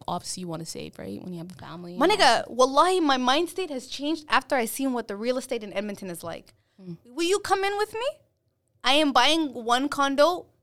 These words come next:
Speaker 2: Bachak, and then a
Speaker 1: Really?
Speaker 2: second, and then a third, and then a fourth. Give me three months. I'm gonna start that train like this.
Speaker 1: That, that guy that I used to work with do-, does that.
Speaker 2: Yeah, yeah,
Speaker 1: He has
Speaker 2: exactly.
Speaker 1: tenants too. He says, I call him Slumdog Millionaire.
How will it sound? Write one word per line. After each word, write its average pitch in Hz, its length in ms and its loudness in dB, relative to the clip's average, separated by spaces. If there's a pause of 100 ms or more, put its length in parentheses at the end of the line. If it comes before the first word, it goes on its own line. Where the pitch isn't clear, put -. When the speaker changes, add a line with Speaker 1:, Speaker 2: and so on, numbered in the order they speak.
(140)
Speaker 2:
Bachak, 220 460 0 (220)
and 226 100 -8
then 247 80 -2
a 269 40 2
Speaker 1:
Really? 285 100 0
Speaker 2:
second, 226 280 -2
and 233 140 2
then 254 100 2
a 269 80 4
third, 247 300 2
and 240 160 0
then 262 80 0
a 277 80 0
fourth. 208 320 0 (320)
Give 277 120 -4
me 277 80 2
three 262 200 -8
months. 196 460 -6
I'm 202 80 -6
gonna 220 120 -6
start 240 240 -8
that 196 120 -4
train 220 180 -10
like 196 120 -10
this. - 180 -14 (460)
Speaker 1:
That, 202 340 -10
that 190 220 -8
guy 190 140 -8
that 196 80 -10
I 190 60 -10
used 185 180 -14
to - 60 -20
work 180 220 -12
with - 180 -14
do-, 180 140 -14 (120)
does 185 200 -10
that. - 280 -16 (640)
Speaker 2:
Yeah, 214 220 -4
yeah, 202 420 -2
Speaker 1:
He 196 80 -10
has 196 80 -10
Speaker 2:
exactly. 208 300 -4
Speaker 1:
tenants 196 160 -10
too. 202 80 -14
He 185 80 -14
says, 185 220 -12
I 190 80 -4
call 214 180 -2
him 202 60 -6
Slumdog 190 500 -6
Millionaire. 180 420 -10